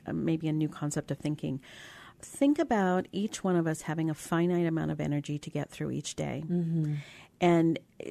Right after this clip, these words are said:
Speaker 1: and think about yourself as a listener right now. Am I surviving through my day,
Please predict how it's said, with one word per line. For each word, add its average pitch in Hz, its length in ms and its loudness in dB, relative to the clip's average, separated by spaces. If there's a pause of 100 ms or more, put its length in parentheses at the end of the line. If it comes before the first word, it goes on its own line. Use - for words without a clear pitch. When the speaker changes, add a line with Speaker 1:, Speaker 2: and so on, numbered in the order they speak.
Speaker 1:
and 233 220 4
think 294 140 4
about 302 260 2
yourself 220 340 2
as 156 160 -2
a 165 40 0
listener 165 420 2
right 143 180 -2
now. 156 300 -2 (880)
Am 320 300 4
I 240 240 2
surviving 196 920 2
through 180 260 -2
my 160 220 2
day, 156 520 -2